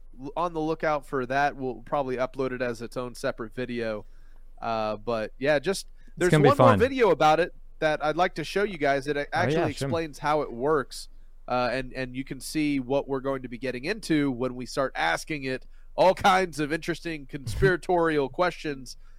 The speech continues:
Speaker 1: Uh, we might get into F E, we might be getting into some of the, uh, C I A and, uh, other conspiratorial stories that we've been covering over the previous couple
Speaker 2: And,
Speaker 1: weeks.
Speaker 2: and you guys can
Speaker 1: Uh,
Speaker 2: submit your questions for us to ask.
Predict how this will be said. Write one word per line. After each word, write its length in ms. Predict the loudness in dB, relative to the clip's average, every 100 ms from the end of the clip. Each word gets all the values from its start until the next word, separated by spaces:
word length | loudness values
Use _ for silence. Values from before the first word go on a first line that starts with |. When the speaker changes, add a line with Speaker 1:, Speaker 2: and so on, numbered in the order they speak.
| -8 0
Speaker 1:
Uh, 360 | 2 2 0 -2
we 160 | -4
might 200 | -4 -4
get 140 | -4 -6
into 320 | -8 -8 -4
F 220 | -4 0
E, 260 | 2 2 2
we 200 | 0 -2
might 180 | -4
be 100 | -6
getting 320 | -8 -8 -8 -12
into 380 | -14 -10 -10 -10 -18 -14
some 220 | 2 4
of 160 | 4 2
the, 240 | 0 0
uh, 300 | 0 0 -4 -8
C 300 | -4 4 6
I 120 | 6
A 500 | 4 4 4 2 0
and, 140 | -6 -12 -18 -18 -8
uh, 420 | -2 0 0 -2 0
other 380 | 4 4 4 2
conspiratorial 920 | -4 -6 -2 -2 2 2 2 0 -2
stories 720 | -2 2 4 2 -2 -6 -6
that 240 | -4 -4 -4
we've 160 | -8
been 140 | -8 -10
covering 560 | 0 2 2 0 -4 -8
over 160 | -6 -6
the 80 | -6
previous 560 | -6 -4 -4 -6 -10 -16 -8
couple 200 | -6 -6
Speaker 2:
And, 100 | 0
Speaker 1:
weeks. 260 | 0 0 2
Speaker 2:
and 160 | 4
you 120 | 6 6
guys 280 | 6 6
can 140 | 4 2
Speaker 1:
Uh, 40 |
Speaker 2:
submit 380 | 2 2 2 2
your 160 | 4 4
questions 680 | 4 2 2 0 0 -2 -2
for 200 | 0 2
us 120 | 2
to 140 | -2 2
ask. 480 | 2 2 -2 -8